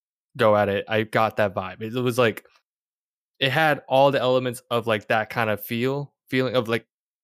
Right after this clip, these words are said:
if you've seen the older, like, Spider-Man animated shows and you know, like, how, how it works, it just felt like that.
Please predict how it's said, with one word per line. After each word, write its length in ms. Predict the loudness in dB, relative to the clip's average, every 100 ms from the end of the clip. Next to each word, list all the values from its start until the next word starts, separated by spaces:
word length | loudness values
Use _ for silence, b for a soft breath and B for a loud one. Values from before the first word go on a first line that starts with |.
| _ _ _ _ _ _ _ _ B
if 180 | -4 -2
you've 180 | 0 0
seen 220 | 2 2
the 80 | 4
older, 380 | 4 6 4 4
like, 280 | 4 2 0
Spider-Man 360 | 0 2 2
animated 340 | 0 0 -2 -2
shows 360 | -2 -2 -2
and 200 | -6 -6
you 180 | -6 -6
know, 220 | -4 -4
like, 160 | -4 -6
how, 300 | -4 -4 -4 _ _ _ _ _
how 180 | -4 -4
it 80 | 0
works, 460 | 2 2 -4 -14 -16 _ _ _ _ _ _ _ _ _
it 80 | -6
just 240 | -4 -2
felt 160 | -2 -2
like 200 | -4 -8
that. 160 | -14